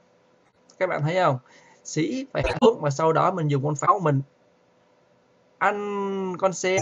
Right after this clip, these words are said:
chiếu tướng. Ừm, đây là, đây là ván cục bình phong mã phá pháo đầu biến thế số hai. Ván cục này đã được kết thúc và để coi tương quan lực lượng thì bên đỏ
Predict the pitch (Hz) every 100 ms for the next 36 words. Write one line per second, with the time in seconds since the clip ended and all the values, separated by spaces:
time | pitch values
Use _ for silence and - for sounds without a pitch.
0 | - 220 247 240 254 302 - _ - _
1 | _ _ _ _ _ _ _ _ _ _
2 | 139 131 151 156 139 123 - - 175 175
3 | 151 147 135 - _ _ _ _ _ _
4 | - 185 180 160 147 139 139 _ - 160
5 | 175 247 185 156 135 _ _ _ _ _
6 | _ _ _ _ _ _ _ _ - 170
7 | 143 180 180 139 175 220 - _ _ _
8 | _ - 175 226 233 202 220 151 131 143
9 | 151 202 185 190 196 214 208 196 185 151
10 | 135 - _ 160 - 170 156 160 143 143
11 | 127 160 185 147 139 - - 220 240 294
12 | - _ _ _ 147 147 147 143 139 170
13 | - - 165 170 175 165 - 196 180 190
14 | 156 151 156 160 147 151 143 147 175 131
15 | - 139 180